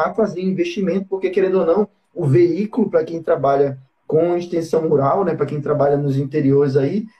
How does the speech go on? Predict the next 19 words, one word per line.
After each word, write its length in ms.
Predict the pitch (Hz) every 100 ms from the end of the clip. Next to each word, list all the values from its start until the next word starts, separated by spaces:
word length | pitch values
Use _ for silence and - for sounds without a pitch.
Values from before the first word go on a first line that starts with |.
| -
ele 180 | 185
é 60 | 170
um 60 | 190
instrumento 460 | - 214 160 -
de 120 | -
trabalho, 480 | 190 202 143 160 143
né? 100 | 135
Assim 220 | 131 -
como 180 | 131 151
o 40 | 135
G 120 | 143
P 140 | 127
S, 420 | 151 143 151 147
assim 180 | 127 147
como 220 | 143 156
o 40 | 151
drone, 420 | 127 151 165 156
um 140 | 147 147
computador, 760 | - - 208 208 156 214 -